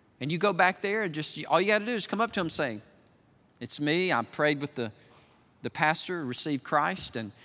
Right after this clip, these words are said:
we baptized the guy that did that just a few months ago, baptized John right over here." I'm pointing over here 'cause it was a feed trough kind of thing, and we baptized him.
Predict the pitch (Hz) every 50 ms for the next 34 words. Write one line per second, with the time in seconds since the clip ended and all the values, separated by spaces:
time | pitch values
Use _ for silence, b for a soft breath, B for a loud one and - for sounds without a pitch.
0 | B B B B _ - 127 139 139 151 156 165 175 - 202 165 151 147 135 143
1 | 123 143 135 143 147 147 131 131 147 151 143 127 135 143 151 165 165 - 147 151
2 | 143 - - 135 - - 165 160 151 151 151 151 - - 147 156 151 156 165 160
3 | 139 131 139 - - - 170 151 143 135 123 131 143 135 147 160 160 151 143 139
4 | 139 139 143 160 151 135 131 - 202 226 220 147 160 143 135 147 156 156 151 156
5 | 143 147 135 113 104 92 - - - 220 233 185 - - - 131 113 107 - -
6 | - 151 131 120 120 113 - 127 131 139 151 151 139 131 135 131 147 151 165 170
7 | - - 165 143 143 135 - - 143 143 156 185 247